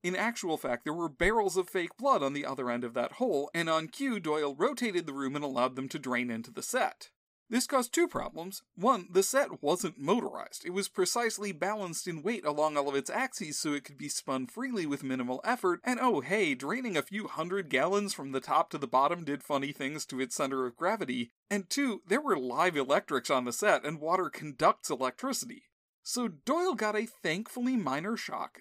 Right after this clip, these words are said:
the room swung and spun erratically while everyone freaked out, and then all the water went running out and flooded the studio.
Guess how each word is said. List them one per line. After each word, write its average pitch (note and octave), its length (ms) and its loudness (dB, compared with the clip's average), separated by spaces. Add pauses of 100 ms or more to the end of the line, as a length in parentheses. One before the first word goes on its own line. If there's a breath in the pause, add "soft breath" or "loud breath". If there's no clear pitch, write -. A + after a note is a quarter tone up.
the D3+ 140 -4
room F#3+ 260 -2
swung B3 480 0
and A#3+ 140 0
spun G3+ 400 0
erratically D#3 640 0
while C3+ 260 2
everyone D3+ 380 -2
freaked C#3 340 -4
out, - 320 -4
and G3+ 160 4
then A3+ 100 6
all G#3 200 4
the G#3+ 100 4
water A#3 320 4
went F#3+ 220 2
running D3 360 0
out C3 200 2
and D#3 180 -2
flooded A#2+ 340 -6
the A3+ 60 -8
studio. - 720 -4